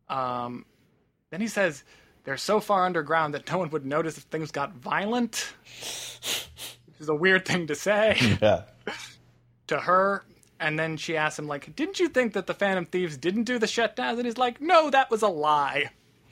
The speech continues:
Speaker 2: Yeah.
Speaker 1: And he's like, "Well, yeah, sorry I tricked you, but to trick your enemies, you must first trick your allies." Um, which is a funny thing to say, because that's kind of how I feel the game treated the player.
Speaker 2: Mm-hmm.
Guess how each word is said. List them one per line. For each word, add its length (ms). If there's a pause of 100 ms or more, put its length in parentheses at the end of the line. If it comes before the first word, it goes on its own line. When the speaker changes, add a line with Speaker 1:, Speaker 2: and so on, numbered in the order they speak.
(360)
Speaker 2:
Yeah. 540 (640)
Speaker 1:
And 120
he's 140
like, 200
"Well, 240
yeah, 300
sorry 340
I 80
tricked 340
you, 160
but 220
to 80
trick 260
your 100
enemies, 360
you 80
must 260
first 280
trick 240
your 120
allies." 760 (380)
Um, 480
which 200
is 60
a 40
funny 300
thing 180
to 80
say, 480
because 360
that's 340
kind 300
of 160
how 280
I 140
feel 460
the 120
game 280
treated 320
the 60
player. 640 (540)
Speaker 2:
Mm-hmm. 520